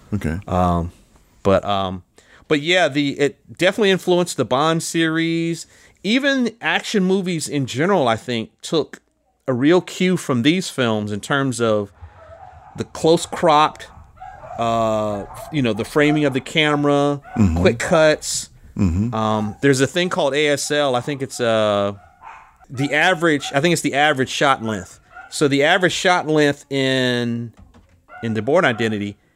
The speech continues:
Speaker 2: is, like, four s-, something seconds before they cut to something else. It's very, very quick.
Speaker 1: Damn.
Speaker 2: By the t-, by the time you get to the third and fourth films, it's, like, two seconds. Like, they don't give you any time to linger in the shot. And so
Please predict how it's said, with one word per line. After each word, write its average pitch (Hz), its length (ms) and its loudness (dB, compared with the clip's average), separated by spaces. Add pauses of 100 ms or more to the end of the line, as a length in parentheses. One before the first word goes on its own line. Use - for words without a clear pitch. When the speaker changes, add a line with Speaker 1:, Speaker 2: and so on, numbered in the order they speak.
(400)
Speaker 2:
is, 113 160 -4
like, 117 220 2 (160)
four 151 580 0
s-, - 340 -2 (180)
something 151 440 -4
seconds 151 480 -2
before 127 280 -2
they 110 80 2
cut 135 200 -2
to - 80 -10
something 107 360 -4
else. 117 220 -2
It's 104 120 -8
very, 131 360 0
very 107 180 -4
quick. - 460 -8 (120)
Speaker 1:
Damn. 117 280 -2 (140)
Speaker 2:
By 156 180 0
the 147 60 -4
t-, - 140 -12 (260)
by 151 120 2
the 160 80 2
time 202 240 0
you 208 80 2
get 214 200 -2
to 214 80 -2
the 165 120 2
third 185 280 2
and 160 100 0
fourth 170 240 0
films, 156 400 0
it's, 123 160 -6
like, 123 240 -2
two 190 220 -2
seconds. - 600 -6 (400)
Like, 104 140 -6
they 151 100 4
don't 170 180 2
give 156 180 0
you 135 240 -4 (100)
any 180 200 2
time 175 360 2
to 143 60 4
linger 135 360 0
in 107 100 -2
the 98 80 -4
shot. 143 380 0
And 117 100 -6
so 120 440 -2